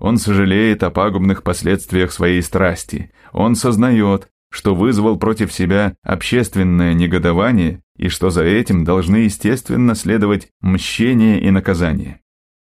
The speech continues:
Мысль эта проникает в глубину его души и наполняет его страхом и ужасом.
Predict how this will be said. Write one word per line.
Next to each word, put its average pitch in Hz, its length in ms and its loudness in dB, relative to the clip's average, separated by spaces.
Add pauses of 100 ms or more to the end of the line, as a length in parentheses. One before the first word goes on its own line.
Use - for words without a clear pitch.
(160)
Мысль 101 500 0
эта - 200 -4
проникает 95 600 0
в 82 80 -6
глубину 98 400 4
его 101 240 2
души 98 500 0 (160)
и 85 140 -2
наполняет 90 640 2
его 98 240 2
страхом 101 640 0
и 92 140 -2
ужасом. 90 640 -4